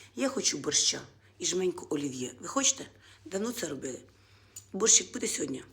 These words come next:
Буде. Давайте, за чудовий день. Опять би повторятися до одного і того самого. Наскільки в нас обозльоні люди. Не надо, мої хороші, не надо бути такими.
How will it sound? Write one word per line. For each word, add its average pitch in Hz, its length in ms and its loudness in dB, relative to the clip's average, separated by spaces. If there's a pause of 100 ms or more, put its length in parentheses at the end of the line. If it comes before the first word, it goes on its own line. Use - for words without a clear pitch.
(180)
Буде. 147 340 -4 (440)
Давайте, 135 380 -8 (300)
за 135 100 -10
чудовий 127 360 -6
день. 131 160 -12 (640)
Опять 202 400 -16
би 180 80 -12
повторятися 190 680 -10
до 156 140 -6
одного 160 320 -10
і 147 40 -16
того 143 220 -14
самого. 147 520 -8 (1700)
Наскільки 156 420 -4
в - 40 -4
нас 135 220 -4
обозльоні 127 540 -6
люди. - 360 -10 (240)
Не 147 140 -6
надо, 139 260 -8
мої 131 180 -8
хороші, - 520 -8 (280)
не 165 100 -6
надо 160 240 -10
бути - 200 -10
такими. - 360 -14